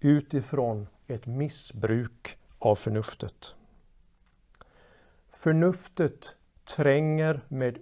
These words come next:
orätt in i detta mysterium som är högt över förnuftets principer. Och principer är här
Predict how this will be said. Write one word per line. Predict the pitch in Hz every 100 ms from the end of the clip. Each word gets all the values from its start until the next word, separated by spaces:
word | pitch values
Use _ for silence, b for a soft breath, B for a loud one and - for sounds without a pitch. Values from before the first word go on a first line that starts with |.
| -
orätt | 165 156 113 123 139 - - -
in | 131 139 123 98 90 - _
i | - 123
detta | 123 131 - 113
mysterium | 107 110 - - 131 139 123 101 98 - _ _ _ _ _
som | - 135 123
är | 120 117 -
högt | - 165 - - - - _ _
över | 147 127 113 113
förnuftets | 110 - 123 113 - - 104 - - _ _ -
principer. | - 120 113 - - 139 143 _ - 101 - - - _ _ _ _ _ _ _ _ _ - B B B B B
Och | 143 -
principer | - 156 151 - - 175 175 - 160
är | 156 143 139
här | 135 117 117